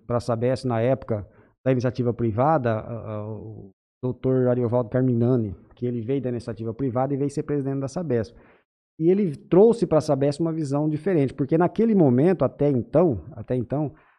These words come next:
a Sabesp era uma empresa, é, que não tinha muita visão de mercado, né? Ela era uma empresa pública, gerida por, por, né,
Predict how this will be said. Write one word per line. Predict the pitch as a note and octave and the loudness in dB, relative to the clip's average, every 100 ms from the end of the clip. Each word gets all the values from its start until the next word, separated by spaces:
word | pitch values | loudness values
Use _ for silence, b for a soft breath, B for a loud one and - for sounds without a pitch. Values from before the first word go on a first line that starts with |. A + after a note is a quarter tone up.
| b _ | b _
a | A2 | -4
Sabesp | C3+ C3 C#3 - | 0 2 2 2
era | D#3+ D#3 D#3+ | 4 4 4
uma | E3+ | 2
empresa, | F#3 F#3 D#3 D3+ D#3+ D#3+ F3+ F3 - _ _ _ _ _ | 0 2 4 4 4 0 -2 -4 -12 _ _ _ _ _
é, | B2 A#2 A2+ A2+ G#2+ A2 A2 | -6 -4 -4 -4 -6 -6 -6
que | E3+ | -2
não | G3+ | 0
tinha | G3 A3 B3 | 0 -2 2
muita | G#3+ G3 G#3 G3+ | 4 4 4 2
visão | D#3 F#3+ C3+ C3+ F#3 | 2 0 4 6 6
de | E3 | 6
mercado, | F3 E3+ B2+ B2+ A#2 G#2+ F#2+ _ _ _ _ | 6 4 4 4 4 -2 -10 _ _ _ _
né? | A2 F#2+ b b b _ _ - | -8 -8 b b b _ _ -4
Ela | A2+ | 2
era | C#3 | 2
uma | B2 | 2
empresa | B2 D3 D#3+ | 0 -2 -2
pública, | G#3 G#3 A3 E3 B2 A#2 A2 A2 | -2 0 0 2 0 2 0 -4
gerida | G#2 A#2 C3 D3+ D3+ A#2 | -2 0 4 2 2 -2
por, | B2+ A2 | 0 -2
por, | G#2 A2+ G#2+ G2 F#2+ _ _ _ _ _ _ _ | -2 -4 -4 -6 -10 _ _ _ _ _ _ _
né, | G#2 | -8